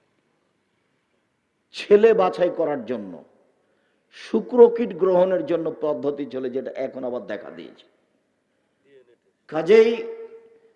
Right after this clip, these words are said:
সন্তানের যত YouTube যে কোনো মাধ্যম আছে সব হারাম,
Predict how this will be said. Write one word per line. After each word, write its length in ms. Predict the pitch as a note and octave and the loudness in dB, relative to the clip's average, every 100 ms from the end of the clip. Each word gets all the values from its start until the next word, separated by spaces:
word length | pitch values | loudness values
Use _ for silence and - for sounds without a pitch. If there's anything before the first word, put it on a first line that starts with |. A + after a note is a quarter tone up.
| _ | _
সন্তানের 920 | - - A#3 C4+ C#4 - D#4+ D#4 C4 | -16 -2 2 2 2 2 2 2 -2
যত 300 | B3+ B3 - | 0 2 6
YouTube 540 | G4+ F4 D4+ D#4+ C#4+ | 6 6 0 -2 -4
যে 180 | F#3+ C4+ | -2 -2
কোনো 320 | - E4 G4+ | -2 -2 -2
মাধ্যম 380 | F#4 D4+ A3 A#3 | 0 0 0 0
আছে 420 | A#3+ F#3+ F3 C#3 - - - - - - | 0 -2 -4 -6 -8 -18 -20 -20 -6 4
সব 460 | F4+ G#4 D#4+ B3+ | 8 8 8 6
হারাম, 580 | F#3 G3 F3+ D3+ A2+ | 4 2 4 0 -4